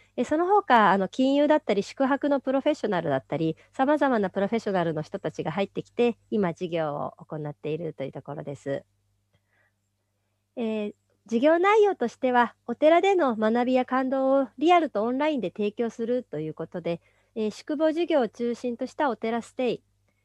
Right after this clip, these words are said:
えー、あと、お寺で働いたりする、あの、リモートワークするお寺ワーク、あとですね、オンラインでの、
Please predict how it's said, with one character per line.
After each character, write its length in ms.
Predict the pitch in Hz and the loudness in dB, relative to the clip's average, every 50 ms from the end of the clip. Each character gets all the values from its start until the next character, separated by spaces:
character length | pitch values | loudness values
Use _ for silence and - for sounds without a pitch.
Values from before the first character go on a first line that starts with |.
| _ - | _ -4
え 300 | 233 233 233 226 220 208 | -2 0 0 2 0 -2
ー、 40 | |
あ 40 | 220 | -2
と、 380 | - - 208 196 185 185 - - | -2 -2 0 0 0 0 -2 -4
お 100 | - 240 | -8 2
寺 240 | - 294 302 330 330 | 4 6 8 8 8
で 80 | 330 339 | 6 6
働 420 | 262 269 269 - 294 302 302 311 | 4 2 2 2 2 4 4 4
い 40 | 311 | 4
た 120 | - 349 | 4 4
り 140 | 330 294 233 | 4 4 2
す 100 | - 208 | 0 0
る、 280 | 185 190 185 185 175 170 | 0 0 2 2 2 2
あ 80 | 180 | 0
の、 240 | 180 180 175 175 175 | 0 -4 -6 -6 -4
リ 120 | 175 214 | -2 -2
モ 120 | 226 269 285 | 0 0 0
ー 40 | 302 | 0
ト 120 | - 339 | 2 2
ワ 80 | 349 359 | 2 2
ー 20 | |
ク 100 | - - | 2 -2
す 140 | - - 202 | -8 -8 -6
る 100 | 185 170 | -6 -6
お 60 | 180 | -4
寺 300 | - - 240 240 240 254 | -4 -2 0 0 2 2
ワ 140 | 269 285 277 | 2 2 2
ー 40 | - | 0
ク、 320 | _ - 151 131 131 - - _ _ _ _ _ _ _ - | _ -6 -8 -8 -8 -8 -14 _ _ _ _ _ _ _ -12
あ 60 | 302 | -6
と 140 | - 294 240 | -4 -2 -2
で 100 | 220 202 | -2 -4
す 100 | - - | -4 -6
ね、 160 | 214 196 185 - | -8 -8 -6 -4
オ 100 | 262 269 | -4 -2
ン 100 | 302 339 | -2 0
ラ 140 | 359 392 427 | 0 0 0
イ 80 | 415 | 0
ン 60 | 359 | 0
で 100 | 311 262 | 0 0
の、 400 | 214 202 196 196 185 165 165 - | -2 -2 -2 -2 -2 -2 -4 -6